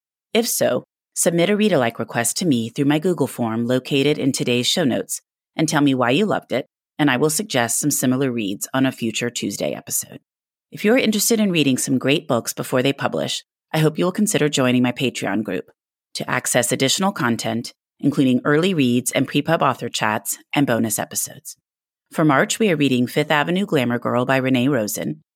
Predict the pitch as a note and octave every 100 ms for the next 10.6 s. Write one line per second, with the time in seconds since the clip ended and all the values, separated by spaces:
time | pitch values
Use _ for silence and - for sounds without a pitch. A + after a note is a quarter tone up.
0 | _ _ D#3 D3 - B2+ - D3+ F#3+ D3
1 | - F2 C3+ - D3 C#3 - E3+ E3 E3
2 | C3 A#2+ - A2+ A2 A#2 - D3 C3 B2
3 | C3 B2+ A#2 A#2 A#2 A2 A2 A2 A2 G2+
4 | F#2+ - _ _ _ _ _ - C#3 C#3+
5 | - D3 E3+ F3+ D#3 C3 C#3+ F3 F3+ C3
6 | A#2 C3 - _ _ - C#3 - C#3 C#3
7 | - B2 A2+ C3 - G3+ C3 - - -
8 | _ F#3 G3+ F3 D#3 D3+ E3+ F#3 - B2+
9 | B2 B2 C3+ D#3 C#3+ B2 B2+ A#2+ A2+ A#2
10 | A#2 - B2+ - G#2 G#2